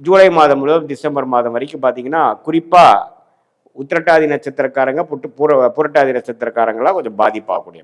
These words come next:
இப்ப பாத்தீங்கன்னா, புரட்டாதி நட்சத்திரக்காரங்க முழுசாவே வந்து இந்த மீனராசியில இருக்கிறவங்களுக்கு ஜென்மசனினா என்னங்கிறது தெரிய, தெரிவிக்குது. ஏன்னா, இப்ப ஜென்மசனியே வந்து, சனியே வந்து இப்ப புரட்டாதி நட்சத்திரத்துல தான் போயிட்டு இருக்காரு.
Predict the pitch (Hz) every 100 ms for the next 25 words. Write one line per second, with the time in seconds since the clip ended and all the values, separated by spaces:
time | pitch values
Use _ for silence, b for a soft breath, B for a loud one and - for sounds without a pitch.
0 | _ _ 143 143 143 175 180 170 165 160
1 | 151 139 143 147 135 135 151 190 147 175
2 | 170 180 180 185 175 151 165 156 127 123
3 | 120 143 143 135 127 123 120 117 117 117
4 | 117 117 139 101 127 147 147 135 131 127
5 | 107 127 165 127 135 135 127 160 _ 117
6 | 123 127 107 110 127 131 110 92 87 _
7 | _ _ _ _ _ _ - 175 170 156
8 | 175 196 175 185 190 202 175 180 233 226
9 | 151 - 160 180 185 220 185 180 202 190
10 | 170 180 165 165 151 147 143 147 135 135
11 | 170 147 135 131 123 92 90